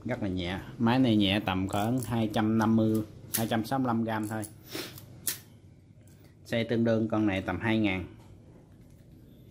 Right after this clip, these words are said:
Ừ. Giá công khai luôn là hai triệu nha anh em. Hai triệu, máy số bốn hai triệu. Tiếp theo cho con máy là máy số năm. Máy số năm vẫn có giá là hai triệu nha anh em.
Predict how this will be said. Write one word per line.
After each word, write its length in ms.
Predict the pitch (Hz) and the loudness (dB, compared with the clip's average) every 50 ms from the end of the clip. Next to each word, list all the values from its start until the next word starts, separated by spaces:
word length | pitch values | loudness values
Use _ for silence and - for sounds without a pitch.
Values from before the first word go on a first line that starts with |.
| - - - - - - - - - | -20 -20 -20 -20 -20 -20 -20 -12 -6
Ừ. 60 | 110 113 117 - - - - - - - - | -4 -4 -4 -4 -6 -12 -18 -20 -20 -10 -4
Giá 180 | 107 107 120 139 | 0 0 2 2
công 220 | 139 - 123 113 | 2 0 -2 -2
khai 260 | 110 - 117 110 110 | -2 0 0 0 2
luôn 160 | 113 107 107 | 2 2 2
là 120 | 104 92 - | 2 2 2
hai 180 | 104 113 110 | 2 2 2
triệu 260 | 104 - 95 82 87 98 | 2 0 0 0 0 2
nha 80 | 107 | 2
anh 100 | 107 110 | 2 4
em. 180 | 110 110 107 107 - - - - - - | 4 2 2 0 -4 -10 -16 -18 -14 -10
Hai 140 | 117 110 107 95 - | -8 -8 -8 -6 -8
triệu, 220 | 95 95 98 98 - - - - | -8 -8 -8 -8 -10 -14 -12 -8
máy 180 | 117 117 123 123 | -6 -4 -4 -4
số 220 | - - 127 127 | -6 -6 -4 -4
bốn 300 | 127 127 123 113 - - | -2 -2 -2 -2 -2 -4
hai 140 | 135 117 107 - | -4 -4 -4 -4
triệu. 220 | - 98 95 107 104 - - - - - - - - - - - - - - - - - - - - - - - - - - - - - - - - - - - - - - 104 98 - | -4 -4 -4 -4 -4 -6 -10 -12 -12 -12 -14 -14 -12 -12 -12 -14 -12 -12 -12 -12 -12 -12 -12 -14 -14 -14 -14 -14 -14 -14 -14 -14 -14 -14 -14 -14 -12 -12 -12 -12 -12 -12 -12 -12 -10 -6
Tiếp 140 | 127 139 135 - | -6 -6 -6 -2
theo 200 | - 135 123 117 | 0 2 2 2
cho 200 | 113 - 127 117 113 - | 2 2 0 0 0 0
con 160 | 123 117 117 | 2 2 2
máy 220 | 107 104 127 151 | 2 2 2 2
là 160 | 143 135 117 | 2 2 2
máy 240 | 107 107 110 117 127 | 2 2 2 2 2
số 340 | 135 - - - - 143 143 | 0 -2 -2 0 0 2 4
năm. 300 | 147 139 127 123 120 117 - - - - - - - - - - - - - - - - - - - - - - - - - - | 4 4 4 4 2 0 -4 -10 -16 -20 -20 -20 -20 -20 -20 -20 -16 -16 -16 -16 -16 -18 -20 -20 -20 -20 -20 -20 -20 -20 -10 -6
Máy 140 | - 123 135 | -4 -2 -2
số 140 | - - 156 | 2 2 4
năm 240 | 139 139 127 117 113 | 6 6 6 6 6
vẫn 160 | 104 104 120 | 4 4 2
có 80 | 143 139 | 4 4
giá 180 | 139 139 147 | 6 6 6
là 120 | 147 123 110 | 6 4 4
hai 180 | 117 120 120 | 2 2 2
triệu 300 | 110 - - 98 101 104 | 2 0 0 0 2 2
nha 100 | 113 120 | 4 4
anh 100 | 123 123 | 4 6
em. 180 | 117 113 117 | 6 6 6